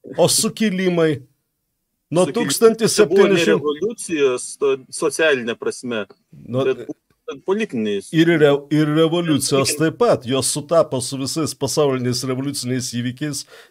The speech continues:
Speaker 1: jos buvo šitų įvykių refleksija. Kita vertus, tai šituose sukilimuose būdavo išnaikinamas visas revoliucinis potencialas, visi pasionarijai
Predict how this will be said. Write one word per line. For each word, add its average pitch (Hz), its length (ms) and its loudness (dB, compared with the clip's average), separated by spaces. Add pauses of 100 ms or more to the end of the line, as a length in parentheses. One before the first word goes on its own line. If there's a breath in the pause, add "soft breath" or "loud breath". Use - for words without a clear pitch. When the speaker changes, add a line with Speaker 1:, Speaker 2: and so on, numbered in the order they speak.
Speaker 1:
jos 127 280 -2
buvo 143 240 2
šitų - 260 -8
įvykių 139 440 -6
refleksija. 127 640 -4 (420 soft breath)
Kita 220 300 4
vertus, 127 480 2
tai 151 160 -2
šituose - 480 -2
sukilimuose 156 720 -4
būdavo 151 460 -2
išnaikinamas 151 1040 -2 (340 loud breath)
visas 170 480 -2
revoliucinis 160 800 0
potencialas, 151 880 0
visi 156 320 -4
pasionarijai 160 1040 0